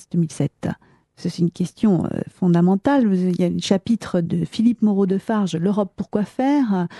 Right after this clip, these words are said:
Euh, l'Europe et les États-Unis, l'Europe et l'Asie, euh, la défense européenne. Alors évidemment, en quelques mots, c'est beaucoup,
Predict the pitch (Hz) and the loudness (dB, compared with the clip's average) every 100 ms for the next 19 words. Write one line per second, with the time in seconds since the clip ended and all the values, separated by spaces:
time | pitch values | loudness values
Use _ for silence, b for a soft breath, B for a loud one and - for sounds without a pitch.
0 | B B B 175 180 190 190 185 185 175 | B B B 0 2 2 2 0 -4 -4
1 | 160 160 170 170 202 233 214 165 170 175 | -6 -4 -4 0 2 2 2 0 -2 -2
2 | 165 170 185 220 240 220 170 175 190 170 | -2 -2 0 2 2 2 0 -2 -2 0
3 | 175 208 - 208 - 190 180 185 233 277 | 0 0 0 -2 -2 -2 0 0 2 2
4 | 175 175 196 185 185 196 214 190 202 - | 2 0 -2 -2 0 2 2 0 -4 -4
5 | 190 185 - 185 196 - - | -4 -4 -6 -10 -10 -8 -4